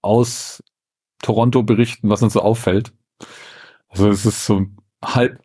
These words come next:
halb Tagebuch, halb der Blick auf Kanada mit,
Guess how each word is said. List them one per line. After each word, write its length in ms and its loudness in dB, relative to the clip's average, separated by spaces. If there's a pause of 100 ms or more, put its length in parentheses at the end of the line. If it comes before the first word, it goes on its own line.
(120)
halb 420 -2
Tagebuch, 800 0
halb 400 0 (320)
der 100 2
Blick 300 0
auf 160 0
Kanada 720 2
mit, 540 -4